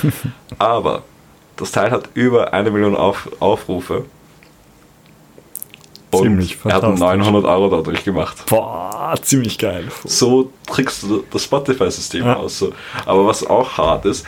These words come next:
Speaker 2: wenn du nicht eine bekannte Band oder irgendwas bist und keinen extremen Vertrag, keinen guten Vertrag hast,
Speaker 1: Mhm.
Speaker 2: kriegst du erst für eine Million Aufrufe neunhundert Euro.
Speaker 1: Mhm. Mhm.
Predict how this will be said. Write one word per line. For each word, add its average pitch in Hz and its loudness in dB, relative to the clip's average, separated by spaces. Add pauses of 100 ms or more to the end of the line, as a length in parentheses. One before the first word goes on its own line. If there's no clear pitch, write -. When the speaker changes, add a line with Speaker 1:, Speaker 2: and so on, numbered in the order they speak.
(160)
Speaker 2:
wenn 101 0
du 110 2
nicht 117 -2
eine 104 2
bekannte 120 -4
Band 151 2
oder 92 2
irgendwas 87 0
bist - -6
und 98 -2
keinen 95 0
extremen 92 0
Vertrag, 95 0 (300)
keinen 101 0
guten 151 -4
Vertrag - 0
hast, - -2
Speaker 1:
Mhm. 117 2 (120)
Speaker 2:
kriegst - -6
du - -2
erst - -4
für - -6
eine 170 2
Million 139 4
Aufrufe 120 0
neunhundert 117 0
Euro. 98 4 (180)
Speaker 1:
Mhm. 107 2
Mhm. 120 4